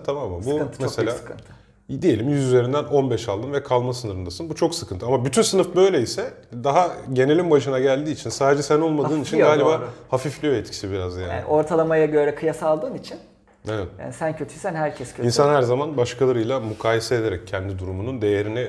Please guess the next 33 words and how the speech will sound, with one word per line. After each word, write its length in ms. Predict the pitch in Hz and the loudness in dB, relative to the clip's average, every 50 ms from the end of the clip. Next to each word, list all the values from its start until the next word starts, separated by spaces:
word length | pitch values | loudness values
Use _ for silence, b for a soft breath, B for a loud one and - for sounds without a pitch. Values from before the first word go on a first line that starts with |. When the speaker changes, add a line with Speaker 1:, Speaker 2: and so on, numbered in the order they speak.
| 95 - - | -8 -10 -10
Speaker 1:
belirliyor. 200 | 104 - 147 139 | -6 -4 -2 -2
Speaker 2:
Aynen. 300 | 135 92 90 101 117 120 117 | -2 -2 -4 -4 -6 -4 -4
Speaker 1:
Biraz 180 | 107 107 104 | -4 -4 -4
ondan 300 | 101 95 98 101 95 95 | -4 -4 -4 -6 -6 -6
galiba. 280 | 87 85 82 82 80 82 85 | -6 -6 -6 -6 -6 -6 -2
Peki 220 | - 165 156 160 147 | -2 -2 0 0 0
bugün 380 | 147 156 185 190 170 - - - | 2 4 4 2 2 0 -6 -10
son 340 | - - 160 160 165 151 127 | -2 4 6 6 6 6 2
bölüm 240 | 117 101 104 117 | 0 0 -2 -4
bu. 100 | 139 151 | -4 -4
Ne 80 | 139 135 | -2 -2
Speaker 2:
Son 60 | 123 - | 0 2
Speaker 1:
konuşacağız? 360 | 139 131 117 - - 120 - | 2 2 2 2 2 2 0
Speaker 2:
bölüm. 120 | - B B B B | 0 B B B B
Speaker 1:
Kapanışı 500 | - 147 147 151 180 185 180 - - 190 | 6 6 6 8 6 4 4 2 4 4
hangi 300 | 165 180 196 196 180 185 | 4 6 4 4 0 0
felaketle 560 | 180 - 165 156 160 156 160 165 160 147 147 | 4 6 6 8 6 6 4 0 -2 2 2
yapacağız? 460 | 135 117 - 110 98 98 95 - - 156 | 2 2 0 -4 -8 -6 -6 -6 -6 -6
Speaker 2:
Bugün 200 | 160 196 190 160 | -6 -4 0 2
bayağı 280 | 156 170 214 220 214 | 4 6 4 4 2
konuşacağız. 380 | 196 165 139 127 - 139 127 127 | -2 -6 -8 -8 -8 -8 -6 -6
Ben 80 | 139 135 | -6 -8
üç 200 | 202 196 - - | -8 -10 -8 -2
tane 360 | - 190 147 139 131 127 131 | 0 0 0 0 -2 -6 -8
çıkardım. 520 | - - - 143 135 139 165 202 294 - - - - - 214 | -10 -8 -4 -2 -2 -2 0 0 -2 -2 -2 -6 -12 -8 -6
Birinden 380 | 202 185 175 180 202 214 202 | -6 -6 -4 -4 -4 -2 -2
başlayalım. 520 | 196 190 190 - - 202 175 156 160 220 - - - - - - | -2 -2 -2 -4 -4 -2 -2 -2 -2 -2 -6 -10 -14 -20 -16 -8
Speaker 1:
Başlayalım. 520 | 117 110 113 120 - - 131 123 113 123 123 | -4 -2 0 0 0 0 -2 -2 -2 -2 -4
Hangisinden? 440 | 110 107 101 - - 92 104 120 135 - - - - | -4 -6 -6 -8 -8 -8 -8 -8 -10 -12 -14 -6 0
Speaker 2:
Biyoterörle 580 | 190 220 220 208 214 180 151 143 135 131 127 123 | 4 4 4 4 4 2 2 2 2 2 0 -2
başlayalım. 600 | 123 123 - - - 139 135 131 131 165 233 - - - - - - _ - | -2 -4 -6 -10 -8 -6 -4 -4 -2 -4 -4 -6 -8 -14 -20 -20 -20 _ -8
Speaker 1:
Biyoterör. 360 | 104 101 - 143 143 147 - 87 | -4 -2 -2 -2 -2 -4 -6 -6
Speaker 2:
Yani 80 | 82 | -8